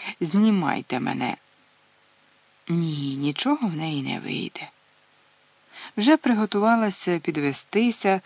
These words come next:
подякувати за запрошення і перепросити за витрачений час, та принцеса, досі холодно незворушна, спитала:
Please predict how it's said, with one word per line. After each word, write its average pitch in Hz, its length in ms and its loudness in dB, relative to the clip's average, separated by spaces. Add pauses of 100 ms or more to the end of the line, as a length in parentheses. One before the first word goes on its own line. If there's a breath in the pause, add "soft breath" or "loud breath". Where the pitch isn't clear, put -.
(220 loud breath)
подякувати 165 1040 2
за 165 200 0
запрошення 180 880 0
і 160 100 -2
перепросити 202 840 -2
за 156 160 -2
витрачений 147 720 -2
час, 277 440 0 (840 loud breath)
та 220 140 0
принцеса, 170 920 -2 (360 loud breath)
досі 175 540 2
холодно 165 580 4
незворушна, 143 840 0
спитала: - 680 -6